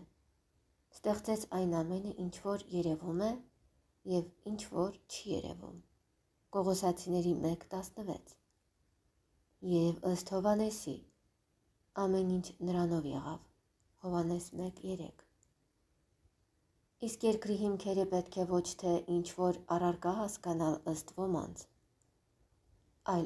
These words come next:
Աստծո խնամքի զորությունը ըստ առաքյալի,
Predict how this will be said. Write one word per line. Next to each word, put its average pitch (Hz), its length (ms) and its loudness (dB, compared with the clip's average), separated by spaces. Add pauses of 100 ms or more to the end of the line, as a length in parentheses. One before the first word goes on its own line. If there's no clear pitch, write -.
Աստծո 170 400 2
խնամքի 180 540 0
զորությունը 151 640 -2 (200)
ըստ 165 320 -2
առաքյալի, 175 640 -4